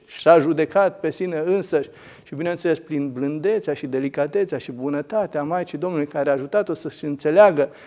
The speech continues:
felul de viață necurat și nesănătos pe care îl ducea și și-a schimbat total viața și, bineînțeles, că multa nevoință în pustie, unde a renunțat la toate, nu doar la mâncărurile și mesele îmbelșugate, nu doar la plăcerile trupului din lumea aceasta, ci a simțit că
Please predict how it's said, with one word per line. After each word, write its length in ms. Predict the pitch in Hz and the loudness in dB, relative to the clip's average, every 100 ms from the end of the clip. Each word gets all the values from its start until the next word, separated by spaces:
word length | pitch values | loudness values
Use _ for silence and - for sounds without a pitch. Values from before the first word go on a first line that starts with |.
| - | -20
felul 400 | - 165 180 165 | 0 6 8 6
de 120 | 143 139 | 6 4
viață 840 | 151 156 139 - 139 131 131 127 | 6 6 6 2 2 4 4 2
necurat 680 | 127 165 165 139 131 156 143 | 0 -2 -4 -4 0 0 0
și 160 | - 131 | -6 -6
nesănătos 840 | 131 139 160 - 139 135 151 147 | -4 -4 -4 -4 -6 -2 -2 -2
pe 120 | - | -6
care 220 | 131 139 | -4 -2
îl 60 | 127 | -2
ducea 400 | 120 - 202 233 - - | -6 -4 -4 -6 -14 -20
și 140 | - 180 | -14 -6
și-a 180 | - 202 | -2 -2
schimbat 520 | - 156 190 202 - | -2 -2 0 -2 -4
total 340 | 165 175 175 | -6 -2 -2
viața 580 | 131 135 127 - 214 254 - - - | -2 -2 -2 -4 -8 -8 -14 -20 -12
și, 120 | 165 | -6
bineînțeles, 580 | 196 208 190 180 196 190 | -4 -4 -4 -2 -2 -2
că 160 | 165 | -4
multa 380 | 156 208 233 190 | -2 -4 -2 -2
nevoință 500 | 175 143 156 185 170 | 0 0 -2 -2 -6
în 80 | 143 | -6
pustie, 300 | 147 - 190 | -8 -4 -2
unde 220 | 180 156 | 0 0
a 60 | 151 | 2
renunțat 540 | 151 147 147 190 185 | 2 0 0 0 2
la 140 | 156 | 0
toate, 480 | 151 185 170 - 117 - - - - | 2 2 2 0 -8 -10 -20 -20 -8
nu 120 | 165 | 0
doar 220 | 170 165 | 4 6
la 140 | 156 | 4
mâncărurile 640 | 143 147 139 175 175 139 135 | 2 -2 -2 0 0 0 -4
și 140 | - | -4
mesele 480 | 139 175 - 143 135 | -4 -4 -4 -2 -2
îmbelșugate, 600 | 131 131 135 139 160 156 | -2 -4 -4 0 2 0
nu 100 | 139 | -2
doar 200 | 143 143 | 2 2
la 120 | 139 | 2
plăcerile 580 | - 131 - 214 202 156 | 0 -6 0 2 4 0
trupului 420 | - 208 196 156 | 0 -6 -2 -4
din 140 | 143 165 | -2 -4
lumea 160 | 165 | -4
aceasta, 360 | 139 190 170 156 | -2 -2 -2 -6
ci 120 | - | 0
a 120 | 151 | 0
simțit 400 | 143 151 143 226 | 2 -4 -4 -6
că 200 | - 143 | 0 2